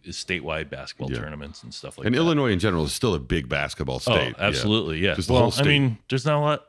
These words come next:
Speaker 1: else to do there,
Speaker 2: <laughs>
Speaker 1: you
Speaker 2: There's a
Speaker 1: know?
Speaker 2: lot of cornfields.
Speaker 1: Uh, yeah,
Speaker 2: <laughs>
Speaker 1: it's like either basketball or baseball, you know?
Speaker 2: Yeah.
Speaker 1: And, uh, so, and basketball is a cheap sport
Speaker 2: Right.
Speaker 1: because it's a lot cheaper to build a, a gym with some basketball nets or even have a
Speaker 2: Or just, you know, milk crates kind of thing, you know? It's a very, you, you don't need much to play a game of
Speaker 1: Well,
Speaker 2: basketball.
Speaker 1: I mean, on a school level, you know, like, a,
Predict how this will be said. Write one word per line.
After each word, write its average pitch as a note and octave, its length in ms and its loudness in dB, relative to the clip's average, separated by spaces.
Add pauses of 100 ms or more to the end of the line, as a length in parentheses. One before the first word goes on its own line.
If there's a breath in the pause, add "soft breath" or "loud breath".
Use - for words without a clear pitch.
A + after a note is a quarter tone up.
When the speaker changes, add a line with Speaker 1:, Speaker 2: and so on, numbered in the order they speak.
(140)
Speaker 1:
else C3+ 180 0
to B2 80 -10
do A#2+ 160 0
there, G2+ 160 2
Speaker 2:
<laughs> - 0 -
Speaker 1:
you F3 60 6
Speaker 2:
There's A2+ 320 4
a - 20 0
Speaker 1:
know? B2 60 4
Speaker 2:
lot C3+ 120 4
of C#3+ 60 -2
cornfields. C#3 560 2
Speaker 1:
Uh, B2+ 240 6 (160)
yeah, D#3 340 6
Speaker 2:
<laughs> - 40 2
Speaker 1:
it's D3 180 0
like A#2 160 2
either A2+ 260 0 (320)
basketball G#2+ 340 0
or A2+ 80 4
baseball, E2+ 560 -2
you F#2 100 -4
know? F#2+ 240 -2
Speaker 2:
Yeah. D2 180 0
Speaker 1:
And, F#2 300 0
uh, F2 300 -2
so, B2 480 4
and A#2 160 2
basketball B2+ 400 2
is G2 80 -2
a F#2 60 -2
cheap - 440 -2
sport E2+ 380 -2
Speaker 2:
Right. G2 160 2 (100)
Speaker 1:
because F2 340 -2
it's D#2+ 140 -12
a F2+ 60 -10
lot F2 240 -4
cheaper F#2 280 -6
to F2+ 100 -4
build D#2+ 260 -6
a, D2 100 -10 (100)
a D#2+ 60 -8
gym E2+ 380 -6
with D#2+ 160 -8
some D#2+ 200 -12
basketball E2 440 -8
nets F#2+ 340 -4
or D#2+ 80 -8
even D#2+ 220 -8
have D#2+ 240 -10
a C#2 100 -12
Speaker 2:
Or D3+ 100 -2
just, A2+ 320 -4
you G2+ 160 0
know, D#2+ 120 2
milk A#2 260 0
crates F2 300 -2
kind F2 180 2
of D2+ 100 -2
thing, C#2+ 300 2
you E2 80 2
know? D#2+ 140 2
It's F2 160 -2
a - 40 0
very, F2+ 240 2
you, G2+ 140 2
you G2 160 0
don't G2+ 220 2
need G#2+ 200 2
much F#2+ 280 2
to F2+ 80 -2
play E2+ 140 2
a D3+ 40 4
game D#3 80 8
of D3+ 60 8
Speaker 1:
Well, C#3 100 6
Speaker 2:
basketball. C3 240 2
Speaker 1:
I C#3 40 4
mean, C3 360 4
on A#2 180 2
a G#2 40 0
school D#3 320 4
level, G2 400 4
you A2+ 100 2
know, G2 220 2
like, F#2+ 260 -2
a, F2 140 0